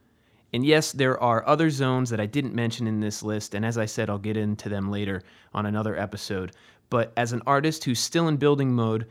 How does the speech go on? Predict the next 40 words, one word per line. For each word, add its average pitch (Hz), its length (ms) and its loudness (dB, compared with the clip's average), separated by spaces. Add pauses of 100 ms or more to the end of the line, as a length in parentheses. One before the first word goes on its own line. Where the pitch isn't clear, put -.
(400)
I 151 100 6
believe 165 300 6
that 131 140 -2
these 143 200 2
are 123 80 2
where 120 180 2
you 110 120 0
should - 160 -6
be 104 80 -4
focusing 107 520 -4
the 107 60 0
majority 101 560 -2
of 92 80 -10
your 80 140 -8
energy. 80 440 -12 (640)
And 151 80 0
when 156 180 6
working 185 360 4
one-on-one 147 560 4
with 127 140 -2
people, 127 500 0
this 160 300 0
concept 160 420 2
of 123 80 -2
zones 117 340 0
becomes 113 460 -4
the 104 60 -8
foundation 110 840 -2 (180)
for 120 120 -8
building 110 420 -2
roadmaps. 110 640 -2 (320)
We 120 100 0
look 120 140 -2
at 107 140 -2
each 165 200 -2
of 156 80 -4
these 139 200 -2
categories 113 580 0
and 104 100 0
decide, 95 520 -6